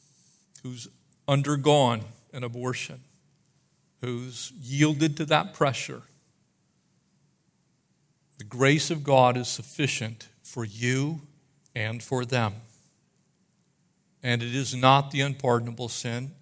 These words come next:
It can and will be forgiven if it's repented of and you ask God. So what I'm saying now has nothing to do with God's capacity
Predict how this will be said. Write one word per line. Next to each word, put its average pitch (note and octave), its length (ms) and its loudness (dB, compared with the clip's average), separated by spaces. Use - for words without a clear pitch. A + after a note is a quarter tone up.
It C3+ 240 -8
can D3 540 2
and C3+ 280 0
will D3+ 220 4
be D3 160 -2
forgiven C#3+ 640 -2
if A#2 160 -4
it's B2 220 -2
repented D3+ 580 4
of B2+ 480 -2
and A#2+ 160 -4
you B2+ 160 2
ask C#3+ 340 6
God. A2 380 0
So - 200 -2
what C3+ 260 4
I'm D#3 320 6
saying C#3 540 4
now C3+ 380 6
has A#2+ 260 -2
nothing C#3+ 420 4
to C3 100 -6
do C3+ 220 0
with A#2+ 180 -6
God's C3 320 6
capacity C3+ 840 2